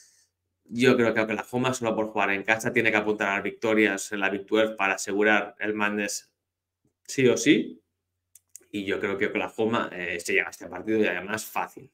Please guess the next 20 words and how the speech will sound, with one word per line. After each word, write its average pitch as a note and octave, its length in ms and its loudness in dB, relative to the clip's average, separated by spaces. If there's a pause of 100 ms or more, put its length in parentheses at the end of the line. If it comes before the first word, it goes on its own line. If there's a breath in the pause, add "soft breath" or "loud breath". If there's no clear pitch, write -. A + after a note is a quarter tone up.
(140)
A - 60 -12
Iowa G2+ 220 -6
State, A2 380 -2 (460 soft breath)
cuando A2 240 2
sale A2+ 240 4
de A2 200 6
Ames, B2 200 0
le G#2 140 2
cuesta G#2+ 260 -2
muchísimo G#2 440 -4
en F2+ 80 -4
la E2+ 80 -2
Big - 160 -10
twelve. D#2 280 -8 (1500 soft breath)
Pues G#2 160 0
mira, C#3+ 240 8
volvemos B2 440 4
a - 60 0
la G2+ 140 -4
sec F#3 340 -2